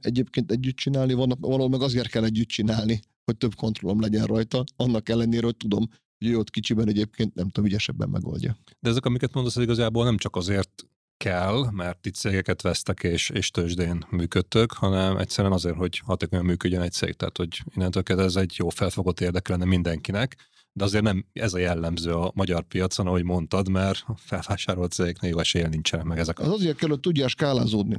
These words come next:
Speaker 1: Tehát az egésznek az a, ugye a mi bizniszünknek az a, úgy, úgy van összerakva, ugye ebben a nearshore businessben, egyébként a cloud business is ilyen, hogy ez a több embered van, egyenlőséggel több pénzed van. Tehát, hogy ez ilyen viszonylag lineáris.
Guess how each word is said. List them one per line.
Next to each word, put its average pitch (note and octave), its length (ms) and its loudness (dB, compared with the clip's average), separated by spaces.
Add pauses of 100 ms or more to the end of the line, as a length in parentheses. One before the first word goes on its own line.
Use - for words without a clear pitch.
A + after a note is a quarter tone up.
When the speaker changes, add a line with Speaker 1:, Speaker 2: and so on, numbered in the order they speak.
Speaker 1:
Tehát A#2 220 0
az B2+ 180 2
egésznek D3+ 480 0
az C3 120 2
a, A2+ 200 2
ugye A#2 220 0
a A#2+ 40 2
mi D#3 140 2
bizniszünknek A#2+ 720 0
az A#2+ 240 -2
a, G#2+ 340 2
úgy, C#3+ 260 -2
úgy D#3+ 160 0
van A#2+ 140 2
összerakva, B2+ 640 0 (360)
ugye G#2 120 0
ebben A2 180 2
a G#2+ 40 2
nearshore A#2 420 0
businessben, G#2 480 0
egyébként G#2+ 300 0
a A2+ 40 0
cloud A#2+ 260 0
business G#2+ 300 0
is G2+ 120 -4
ilyen, D3+ 280 2 (360)
hogy A#2+ 160 2
ez A#2 120 4
a A2+ 220 4
több B2 280 0
embered C3 420 2
van, D3 200 0
egyenlőséggel B2+ 760 2
több G#2+ 200 -2
pénzed G2 380 0
van. - 320 -6
Tehát, G#2+ 180 -2
hogy A#2 100 2
ez A#2 100 2
ilyen B2+ 180 2
viszonylag A#2 340 0
lineáris. G2+ 600 -2